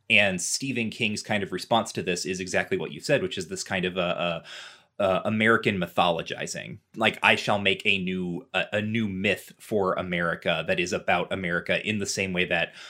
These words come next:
Lord of the Rings is about, I don't know, whatever Lord of the Rings is about. I have some ideas. I don't get a clear sense of what King thinks Lord of the Rings is about.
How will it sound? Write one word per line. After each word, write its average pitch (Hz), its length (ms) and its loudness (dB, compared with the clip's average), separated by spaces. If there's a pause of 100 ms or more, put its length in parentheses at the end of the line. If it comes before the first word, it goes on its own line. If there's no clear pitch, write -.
(160)
Lord 120 280 6
of 101 60 4
the 101 80 4
Rings 101 300 4
is 92 80 -6
about, 95 380 0
I 92 60 6
don't 95 120 2
know, 82 120 -4
whatever 107 440 4
Lord 95 220 0
of 82 40 -8
the 87 60 -4
Rings 98 300 0
is 85 100 -6
about. 80 400 -4
I 160 140 6
have 113 200 4
some 104 140 -4
ideas. 82 480 -2
I 131 120 4
don't 151 140 0
get 123 120 4
a 110 40 2
clear 104 260 -4
sense 98 260 -4
of 85 120 -14
what 85 260 0 (240)
King 104 380 2
thinks - 380 -6
Lord 92 180 -2
of 80 40 -12
the 85 80 -4
Rings 80 320 -8
is 82 80 -12
about. 80 360 -10